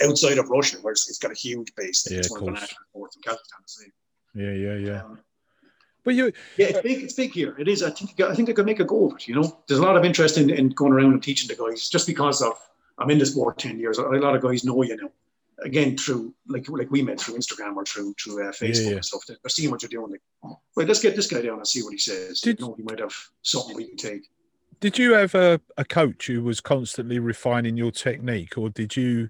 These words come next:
Speaker 1: No.
Speaker 2: you perfected
Speaker 1: The
Speaker 2: your
Speaker 1: one
Speaker 2: own
Speaker 1: thing I've always
Speaker 2: technique?
Speaker 1: been good at, I think the one thing I've been good at is constant self-evaluation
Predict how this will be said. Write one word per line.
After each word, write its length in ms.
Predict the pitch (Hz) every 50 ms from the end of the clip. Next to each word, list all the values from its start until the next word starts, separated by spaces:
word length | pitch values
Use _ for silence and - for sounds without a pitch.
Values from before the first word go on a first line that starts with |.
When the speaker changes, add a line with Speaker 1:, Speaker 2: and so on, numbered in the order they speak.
| - -
Speaker 1:
No. 140 | 147 139 - - - - - - _ _ _ _ - -
Speaker 2:
you 260 | 156 151 156 165 151
perfected 540 | - - 143 - - 156 - - - - 123
Speaker 1:
The 40 | 120
Speaker 2:
your 100 | 135 135
Speaker 1:
one 100 | 135 135
Speaker 2:
own 60 | 135
Speaker 1:
thing 100 | 131 180
I've 120 | - 151 190
always 180 | 185 180 165
Speaker 2:
technique? 140 | 165 165 156
Speaker 1:
been 180 | 170 160 151 143
good 120 | 135 139
at, 60 | 143 143
I 40 |
think 180 | - - 233 233
the 80 | - 208
one 240 | 170 208 214 202
thing 160 | 202 185 170 151
I've 120 | 147 139
been 120 | 139 135
good 200 | 135 135 135 135
at 140 | - - - - - _ _ _ _ _ _ _ _ _ _ _ _ _ _ _ _ _ _ _ _ -
is 400 | 135 123 117 - - - - - -
constant 580 | - - 147 147 147 147 - - 143 117 110
self-evaluation 1080 | - - - - - 139 123 120 - - 101 98 101 104 101 101 101 101 101 - - -